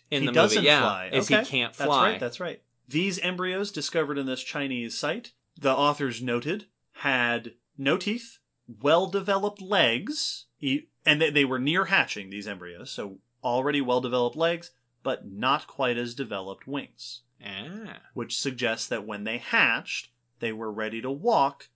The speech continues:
Speaker 2: but might not yet have been able to fly. There was also a study of,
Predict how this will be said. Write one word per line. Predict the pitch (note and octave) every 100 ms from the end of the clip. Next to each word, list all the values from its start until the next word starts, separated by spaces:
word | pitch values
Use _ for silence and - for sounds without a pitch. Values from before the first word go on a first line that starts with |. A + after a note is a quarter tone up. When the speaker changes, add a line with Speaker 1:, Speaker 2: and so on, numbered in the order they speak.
| _
Speaker 2:
but | - A2
might | A2+ B2 C3
not | C3 B2
yet | A#2 A2
have | A2+ A2+
been | A#2
able | F#2+ F#2
to | G2
fly. | - - D#3+ - - _ _ -
There | C3+
was | B2
also | D3 D#3 C#3+
a |
study | A#2+ - C3 B2 A#2+ -
of, | A#2 G#2